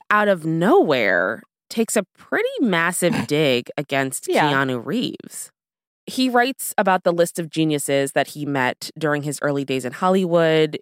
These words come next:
Speaker 1: and he specifically mentions River Phoenix, the actor who died
Speaker 2: Mm-hmm.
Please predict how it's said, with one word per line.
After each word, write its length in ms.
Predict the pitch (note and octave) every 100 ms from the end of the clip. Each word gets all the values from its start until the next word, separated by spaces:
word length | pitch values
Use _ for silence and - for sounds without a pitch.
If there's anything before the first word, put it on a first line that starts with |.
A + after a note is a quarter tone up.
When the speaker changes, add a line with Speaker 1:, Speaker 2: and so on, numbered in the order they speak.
| _ D#3
Speaker 1:
and 160 | D#3
he 120 | E3
specifically 600 | D#3+ - E3 F3 F3+ F3+
mentions 560 | F3 D3 C3+ D3 D3 -
River 340 | D3+ D3+ C#3+ C#3
Phoenix, 680 | - C3 B2+ C3+ - - -
the 160 | B2
actor 520 | A#2+ - C3 C3+ C3+ -
who 140 | C#3
died 440 | C3 A#2 A2+ A#2+
Speaker 2:
Mm-hmm. 120 | B2+